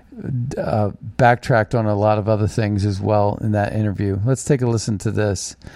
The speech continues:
This is, um, I think the situation in New York. So this is C N N.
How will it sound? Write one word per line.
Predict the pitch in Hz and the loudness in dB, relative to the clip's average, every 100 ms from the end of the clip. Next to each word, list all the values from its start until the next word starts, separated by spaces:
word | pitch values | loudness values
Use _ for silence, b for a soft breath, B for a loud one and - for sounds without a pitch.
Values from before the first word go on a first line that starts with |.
| B B B - | B B B 0
This | 127 139 | 2 4
is, | 127 110 | 4 4
um, | 113 110 107 107 107 - _ _ _ _ - B B B | 4 4 2 0 -4 -8 _ _ _ _ -20 B B B
I | 113 | 2
think | 127 160 | 4 2
the | 123 | 0
situation | - 156 143 131 127 127 | 0 0 4 6 6 4
in | 120 | 4
New | 120 | 6
York. | 127 135 127 120 - b | 6 6 6 2 -2 b
So | - 143 | 2 6
this | 165 160 | 6 6
is | 165 | 4
C | - 185 | 4 6
N | 160 139 | 6 8
N. | 139 117 104 | 6 4 0